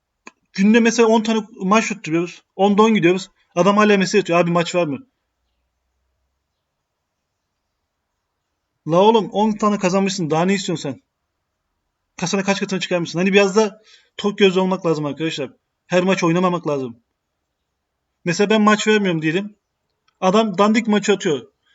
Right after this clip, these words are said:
Singapur Ligi'nden bir maç atıyor. "Abi," diyor, "maç iki buçuk üstü olur mu?"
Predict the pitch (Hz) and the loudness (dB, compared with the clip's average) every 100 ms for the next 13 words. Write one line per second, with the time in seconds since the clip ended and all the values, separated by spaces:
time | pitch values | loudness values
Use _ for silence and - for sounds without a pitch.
0 | _ _ _ _ _ _ _ _ - 196 | _ _ _ _ _ _ _ _ -8 2
1 | 208 214 208 208 196 202 202 202 202 190 | 6 6 4 -2 0 0 0 0 0 0
2 | 185 135 117 _ _ 185 196 190 202 202 | -2 -8 -10 _ _ 0 0 2 0 0
3 | 196 - 180 170 - 180 170 151 120 | -4 -4 -6 -6 -8 -2 0 0 -6